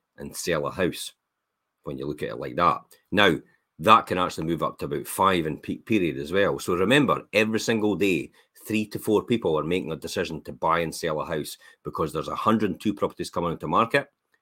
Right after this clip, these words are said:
There's thirty days on average in a month. Divide that by the number hundred and two, and you're coming out round about three and a half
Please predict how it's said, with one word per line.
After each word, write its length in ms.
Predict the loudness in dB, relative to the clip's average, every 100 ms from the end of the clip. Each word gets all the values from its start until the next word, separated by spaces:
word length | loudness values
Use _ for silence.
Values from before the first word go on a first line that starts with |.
| _
There's 220 | -10 -8
thirty 480 | -8 -2 -2 -2 -2
days 360 | 2 2 0 -8 _ -6
on 180 | -4 -2
average 460 | 2 2 0 -6 -8 -8
in 140 | -6
a 80 | -6
month. 480 | -2 2 2 -2 -16 _ _ _ _
Divide 360 | -4 -2 -2 0
that 440 | 8 12 12 8 -2 _ _
by 120 | -6 -4
the 100 | -2
number 240 | -2 -4
hundred 320 | -6 -6 -6
and 120 | -6 0
two, 320 | 2 2 -2 _ -8
and 100 | -4
you're 120 | -4
coming 340 | 0 2 4 2
out 160 | 2
round 240 | 2 0 0
about 240 | -2 -4
three 320 | -8 -8 -4
and 80 | -4
a 80 | -4
half 420 | -4 -4 -6 -12